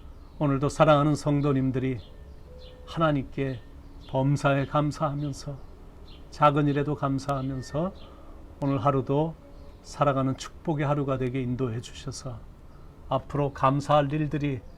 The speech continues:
성도님들의 삶 속에, 가정 안에 흘러 넘치도록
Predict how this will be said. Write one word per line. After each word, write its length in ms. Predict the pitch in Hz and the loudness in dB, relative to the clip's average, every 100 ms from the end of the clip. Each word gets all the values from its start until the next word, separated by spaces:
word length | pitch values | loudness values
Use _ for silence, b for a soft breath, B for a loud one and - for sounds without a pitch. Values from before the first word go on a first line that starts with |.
| - - - - | -18 -18 -18 -10
성도님들의 680 | - 147 139 135 131 131 127 | -2 0 2 0 0 -2 -2
삶 260 | - 135 | -2 -2
속에, 420 | 135 143 120 120 117 | -2 -4 -4 -6 0
가정 360 | 143 139 139 | 2 2 0
안에 320 | 131 120 160 170 - - - - - - | 0 0 -2 -2 -10 -18 -18 -18 -18 -6
흘러 260 | 156 143 | 0 2
넘치도록 760 | 139 127 135 131 - 120 110 | 2 2 0 -2 -4 -4 -4